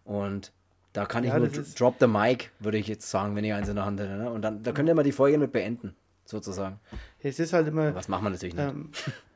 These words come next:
Speaker 2: Bay of Blood oder wie heißt, äh, im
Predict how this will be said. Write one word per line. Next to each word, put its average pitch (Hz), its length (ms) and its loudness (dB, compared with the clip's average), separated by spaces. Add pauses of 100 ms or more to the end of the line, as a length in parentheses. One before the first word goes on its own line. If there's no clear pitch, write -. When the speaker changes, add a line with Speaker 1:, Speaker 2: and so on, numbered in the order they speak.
(540)
Speaker 2:
Bay 151 160 4
of 151 140 -2
Blood 156 200 -4
oder 143 240 -4
wie 151 140 -4
heißt, 160 380 -12
äh, 151 300 -6
im 147 280 -10